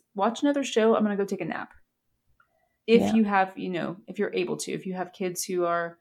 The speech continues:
Speaker 1: able to monitor themselves. So, you know, you have special needs kids, that's even harder. If you've got
Speaker 2: Yeah.
Speaker 1: young kids, babies, oh my word, right? So hard. But
Speaker 2: Yeah.
Speaker 1: is there anything you can eke out,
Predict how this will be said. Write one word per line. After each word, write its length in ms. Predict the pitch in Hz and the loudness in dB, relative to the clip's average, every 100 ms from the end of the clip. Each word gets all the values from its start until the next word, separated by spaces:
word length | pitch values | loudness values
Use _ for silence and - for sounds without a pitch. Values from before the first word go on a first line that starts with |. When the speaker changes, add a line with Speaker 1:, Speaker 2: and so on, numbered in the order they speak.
| _ _ _ | _ _ _
Speaker 1:
able 240 | 196 190 | -4 -2
to 140 | 185 185 | -2 -2
monitor 400 | 180 180 180 180 | 2 2 2 -2
themselves. 460 | 175 160 135 151 - | -4 -4 -4 -4 -6
So, 140 | - | -6
you 160 | 175 170 | -4 -6
know, 180 | - 208 - _ | -6 -10 -14 _
you 120 | 190 185 | -10 -8
have 120 | 180 - | -10 -6
special 320 | - 208 208 | -2 0 4
needs 240 | 254 254 | 4 4
kids, 300 | - 247 233 | 4 6 6
that's 200 | 190 190 | 4 0
even 160 | 185 185 | -4 -6
harder. 460 | 175 165 151 160 165 _ _ | -4 -4 -4 -6 -10 _ _
If 40 | - | -8
you've 120 | 190 | -2
got 200 | 185 170 | 2 4
Speaker 2:
Yeah. 120 | 175 | 4
Speaker 1:
young 240 | 214 226 226 | 6 8 6
kids, 500 | 226 208 208 - - | 6 2 0 -6 -4
babies, 600 | - 208 226 226 220 - - | -2 2 4 4 2 -2 -4
oh 120 | 202 | -2
my 140 | 180 | -2
word, 360 | 165 - 120 - _ _ _ | -2 -2 -4 -10 _ _ _
right? 240 | 185 185 - | -4 -2 -2
So 240 | 190 190 | -2 -2
hard. 360 | 185 - 110 - _ _ _ _ _ _ - | 0 -2 -2 -8 _ _ _ _ _ _ 2
But 140 | 180 165 | 4 6
Speaker 2:
Yeah. 140 | 165 185 | 4 4
Speaker 1:
is 220 | 240 220 | 4 6
there 160 | 220 - | 4 6
anything 480 | 220 226 226 208 208 | 6 6 6 2 2
you 80 | 202 | 0
can 180 | - - | -4 -6
eke 220 | 196 - | -8 -2
out, 320 | 165 131 - | -2 -2 -4